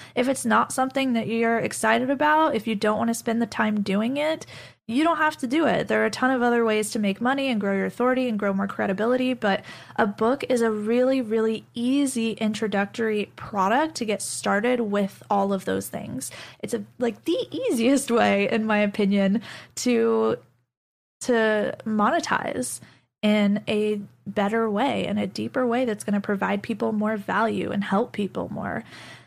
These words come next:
So I, I think it's for everyone, regardless if you wanna write something that's funny, or you wanna write something that educates people, or maybe it's just your story and it's meant to inspire people and be emotional and, and help them overcome something that's really hard in their life.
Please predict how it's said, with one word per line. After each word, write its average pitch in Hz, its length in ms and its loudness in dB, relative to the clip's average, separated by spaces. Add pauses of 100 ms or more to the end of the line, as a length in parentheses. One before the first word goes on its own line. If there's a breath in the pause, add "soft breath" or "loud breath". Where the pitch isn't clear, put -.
(340 loud breath)
So 220 420 2 (640)
I, 269 160 -4
I - 120 -6
think 262 200 -4
it's 320 140 -6
for 240 140 0
everyone, 240 420 0
regardless 214 540 0
if 240 100 -2
you 226 100 0
wanna 214 180 2
write 196 200 0
something 214 360 -2
that's 208 180 -2
funny, 302 520 -2
or 285 100 -2
you 220 200 -2
wanna 202 180 0
write 196 180 0
something 202 280 0
that 196 140 0
educates 262 480 -2
people, 262 360 -2
or 285 260 4
maybe 214 260 2
it's 233 140 -2
just 208 360 -4 (380 loud breath)
your 220 240 2
story 247 640 2
and 269 100 0
it's 208 140 -4
meant 208 220 0
to 226 80 -2
inspire 214 560 0
people 220 300 -2
and 208 100 2
be 202 100 0
emotional 214 760 2
and, 185 300 -2
and 196 160 -4
help 220 280 -4
them 220 200 -2
overcome 208 600 0
something 202 320 0
that's 196 180 -2
really 208 280 0
hard 202 340 2
in 208 80 2
their 190 180 4
life. 185 440 -2